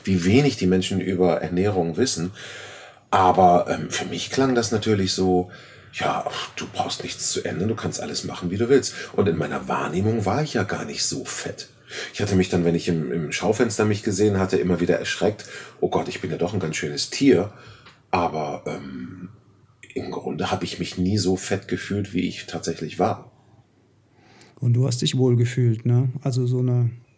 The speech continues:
Speaker 2: so eine
Speaker 1: Mm.
Speaker 2: doppelte Täuschung eigentlich, oder?
Speaker 1: Ja, solange
Speaker 2: Also
Speaker 1: mein Pegel stimmte, hab ich mich wohl gefühlt. Natürlich hatte ich
Speaker 2: Genau.
Speaker 1: auch Momente, wo ich dachte so, "Oh Mann, ich bin fett und ich will das eigentlich ändern."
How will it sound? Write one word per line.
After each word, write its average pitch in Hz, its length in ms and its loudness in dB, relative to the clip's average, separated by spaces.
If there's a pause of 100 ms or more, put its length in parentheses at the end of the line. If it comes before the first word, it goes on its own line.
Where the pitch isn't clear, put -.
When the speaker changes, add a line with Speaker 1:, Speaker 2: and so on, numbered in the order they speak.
(320)
Speaker 2:
so 143 220 2
eine 139 140 6
Speaker 1:
Mm. - 20 4
Speaker 2:
doppelte 135 380 2
Täuschung 143 560 2
eigentlich, 120 440 -2
oder? 135 240 -2
Speaker 1:
Ja, 123 320 8
solange 104 280 6
Speaker 2:
Also 101 120 6
Speaker 1:
mein 92 120 4
Pegel 123 320 6
stimmte, 139 260 2
hab 131 100 4
ich 131 120 2
mich 123 180 0
wohl 110 180 4
gefühlt. 95 280 2 (240)
Natürlich 127 320 6
hatte 123 100 4
ich 156 60 8
Speaker 2:
Genau. 135 100 8
Speaker 1:
auch 131 40 2
Momente, 110 440 6
wo 101 80 4
ich 92 80 -2
dachte 104 200 -2
so, 90 160 0
"Oh 90 160 0
Mann, 92 220 -2
ich 92 140 -6
bin 92 140 -2
fett - 260 -4
und 92 80 -2
ich - 160 -6
will 101 60 0
das 92 120 -4
eigentlich 87 400 -4
ändern." 107 400 -2